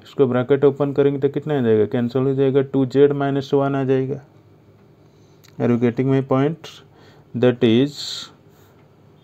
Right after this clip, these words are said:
यहाँ पे आप लिख सकते हैं, look at this, टू जेड माइनस वन by Z minus one, ठीक है। यहाँ पे इंटीग्रेशन दीजिए, इंटीग्रेशन यहाँ पे आ जाएगा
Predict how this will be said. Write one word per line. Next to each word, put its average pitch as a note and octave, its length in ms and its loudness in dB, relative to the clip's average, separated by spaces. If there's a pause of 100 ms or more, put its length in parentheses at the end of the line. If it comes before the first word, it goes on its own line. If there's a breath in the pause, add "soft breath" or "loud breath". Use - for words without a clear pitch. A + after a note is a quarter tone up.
(200)
यहाँ C#3 220 2
पे D3+ 80 2
आप D3 160 2
लिख B2+ 240 2
सकते B2+ 480 2
हैं, C#3+ 100 4 (240)
look C3+ 200 2
at C3 140 -4
this, A2 200 0 (320)
टू D3 260 2 (140)
जेड D3 200 6 (120)
माइनस D3 320 -2
वन D3 340 0
by C#3+ 100 2 (200)
Z C#3+ 240 4
minus D3 280 -2 (120)
one, D3+ 180 -2 (640)
ठीक C#3+ 140 2
है। G#2 140 2 (960 soft breath)
यहाँ C3 180 2
पे C3+ 120 4
इंटीग्रेशन C#3 580 2
दीजिए, C#3 360 4
इंटीग्रेशन C3 920 0 (760 soft breath)
यहाँ C3+ 220 2
पे C#3 80 4
आ C3+ 100 6
जाएगा C3+ 340 6